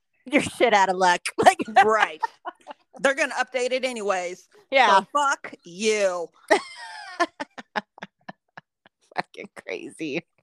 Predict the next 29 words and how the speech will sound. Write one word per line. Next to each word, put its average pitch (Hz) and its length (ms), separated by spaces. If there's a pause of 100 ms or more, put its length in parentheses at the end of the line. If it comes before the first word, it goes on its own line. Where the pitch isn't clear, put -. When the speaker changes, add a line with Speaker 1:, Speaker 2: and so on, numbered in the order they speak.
(560)
Speaker 1:
I 262 120
need 277 180
one 285 120
of 302 60
those 233 260
Junebug 175 680
old 165 240
people 151 280
phones. 190 340 (200)
<laughs> - 200
Like, 294 180
just 302 180 (260)
five 226 220
Speaker 2:
Right. 196 160
Speaker 1:
contacts. 214 760 (200)
<laughs> - 1000
Speaker 2:
And 285 160
the 262 60
buttons 269 460
are, 254 200
like, 254 220
Speaker 1:
Yeah. 403 240
Speaker 2:
the 233 120
size 254 320
of 247 60
a 214 100 (400)
fucking 294 380
placemat. 254 720
<laughs> - 40